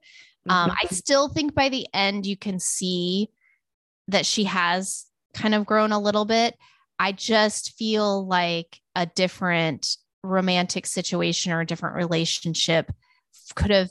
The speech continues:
Speaker 1: been better for her and for whoever she was, like, a different person. Um, not that you need to, and the, and the, the youngest sister, Mi Jung, I think she was,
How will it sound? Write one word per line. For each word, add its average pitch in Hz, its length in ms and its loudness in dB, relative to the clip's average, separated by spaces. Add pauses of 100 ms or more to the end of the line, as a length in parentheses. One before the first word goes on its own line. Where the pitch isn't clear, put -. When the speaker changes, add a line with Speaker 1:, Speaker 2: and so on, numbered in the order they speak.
Speaker 1:
been 165 220 0
better 160 280 2
for 160 180 -8
her 156 560 0 (120)
and 160 420 -2 (160)
for 180 140 -2
whoever 151 440 0
she - 240 -4
was, 151 320 -4
like, - 220 -2
a 202 60 4
different 208 340 0
person. 147 480 -4 (500)
Um, 165 320 2
not 277 240 2
that 311 140 4
you 254 140 2
need 262 220 2
to, 247 220 2
and 214 180 2
the, 190 40 4
and 185 360 0
the, 175 100 2
the 202 120 -6
youngest 247 360 0
sister, 208 260 -6
Mi 202 200 0
Jung, 180 240 2
I 185 120 -4
think 180 180 -6
she 254 280 0
was, 208 360 -2